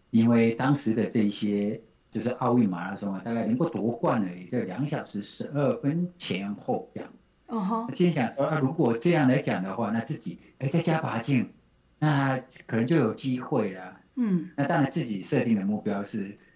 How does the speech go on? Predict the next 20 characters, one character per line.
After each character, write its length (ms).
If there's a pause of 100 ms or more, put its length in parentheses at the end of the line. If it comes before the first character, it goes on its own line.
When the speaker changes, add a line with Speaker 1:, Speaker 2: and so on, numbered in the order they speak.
(120)
Speaker 1:
在 300
马 180
拉 140
松 240
的 120
这 200
个 300 (640)
领 200
域 180
里 160
面， 220
自 100
己 80
想 220
要 140
两 180
小 160
时 180
九 200
分， 260